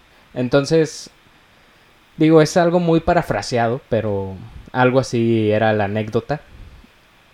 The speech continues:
Pero, pues, a, a eso es a lo que hace referencia esta idea. Una cosa no es que sea bella por cómo la vemos, por la forma que tiene,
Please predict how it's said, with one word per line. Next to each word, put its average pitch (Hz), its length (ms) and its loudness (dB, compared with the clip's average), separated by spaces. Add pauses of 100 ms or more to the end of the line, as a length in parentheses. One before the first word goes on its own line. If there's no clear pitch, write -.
(520)
Pero, 123 320 2
pues, - 520 -4 (1500)
a, 135 420 2
a 143 160 6
eso 160 180 2
es 175 120 -4
a 175 40 2
lo 165 140 2
que 135 120 0
hace 123 200 -2
referencia 123 600 -2
esta 120 220 -2
idea. 101 280 -4 (1000)
Una 139 220 0
cosa 143 280 0
no 135 160 0
es 127 120 -4
que 143 120 -6
sea 131 200 2
bella 123 400 2
por 110 440 2
cómo 123 260 2
la 110 100 2
vemos, 104 480 -6 (440)
por 120 120 2
la 113 120 2
forma 131 340 -2
que 107 120 -6
tiene, 101 240 -8